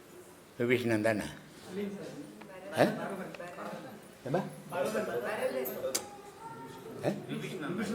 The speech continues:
விபீஷணன் தானே? ராவணன் தம்பி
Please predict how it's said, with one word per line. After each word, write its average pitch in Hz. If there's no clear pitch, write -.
விபீஷணன் 131
தானே? 104
ராவணன் 139
தம்பி 127